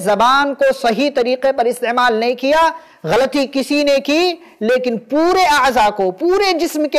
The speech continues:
हिस्से को उस गलती की सजा भुगतनी पड़ी फला शख्स के मारने की वजह से। तो अल्लाह के प्यारे रसूल सल्लल्लाहु अलैहि वसल्लम ने फरमाया कि अगर आप अपने आज़ा को, अपने जिस्म के हिस्सों को महफूज रखना चाहते हैं,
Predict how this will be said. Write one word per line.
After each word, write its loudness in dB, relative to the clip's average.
हिस्से -2
को 0
उस -2
गलती 0
की -4
सजा 0
भुगतनी 0
पड़ी 0
फला 0
शख्स -6
के 0
मारने -2
की -8
वजह -8
से। -20
तो 0
अल्लाह 0
के -4
प्यारे 0
रसूल -2
सल्लल्लाहु 0
अलैहि -6
वसल्लम 0
ने -6
फरमाया 2
कि 0
अगर 2
आप 2
अपने -6
आज़ा 2
को, 0
अपने 0
जिस्म -4
के 0
हिस्सों -2
को 0
महफूज -2
रखना -2
चाहते -2
हैं, -8